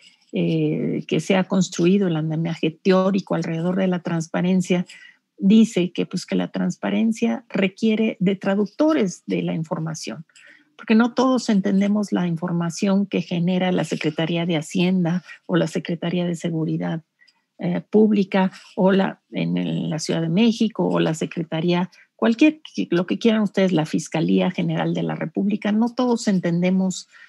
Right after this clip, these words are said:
la información que generan y requerimos quienes nos traduzcan esa información,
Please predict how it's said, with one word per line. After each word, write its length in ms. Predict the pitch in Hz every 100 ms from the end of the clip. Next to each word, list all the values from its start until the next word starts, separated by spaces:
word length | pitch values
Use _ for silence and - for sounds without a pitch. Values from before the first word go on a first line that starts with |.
| - _ -
la 280 | 185 170 175
información 680 | 170 185 175 165 - 185
que 120 | 185 180
generan 480 | 180 175 175 175
y 100 | 180
requerimos 880 | 170 180 175 180 196 196 165 - - _ _ _
quienes 400 | - 180 190 185
nos 200 | 170 160
traduzcan 560 | - 165 190 190 180 170
esa 200 | 160 180
información, 800 | 170 170 170 180 - 190 208